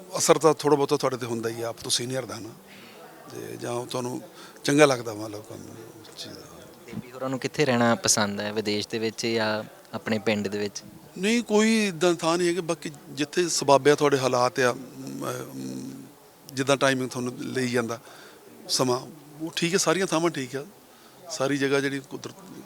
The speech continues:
Speaker 1: ਕਾਦਰ ਨੇ ਬਣਾਈ ਆ ਕਾਇਨਾਤ, ਜਿੱਥੇ ਥਾਂ ਮਿਲ ਜਾਵੇ ਸਿਰ ਢੱਕਣ ਨੂੰ ਵਧੀਆ, ਜਿੱਥੇ ਤੁਸੀਂ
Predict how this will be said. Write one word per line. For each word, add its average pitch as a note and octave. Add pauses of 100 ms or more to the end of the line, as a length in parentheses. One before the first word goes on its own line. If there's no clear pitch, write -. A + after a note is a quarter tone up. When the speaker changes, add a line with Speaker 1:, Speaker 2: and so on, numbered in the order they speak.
(220)
Speaker 1:
ਕਾਦਰ C3
ਨੇ B2+
ਬਣਾਈ A#2+
ਆ A#2+
ਕਾਇਨਾਤ, A2+ (380)
ਜਿੱਥੇ C#3
ਥਾਂ D3+
ਮਿਲ C#3+
ਜਾਵੇ B2 (440)
ਸਿਰ B2+
ਢੱਕਣ A#2+
ਨੂੰ A2
ਵਧੀਆ, A#2 (720)
ਜਿੱਥੇ A#2+
ਤੁਸੀਂ -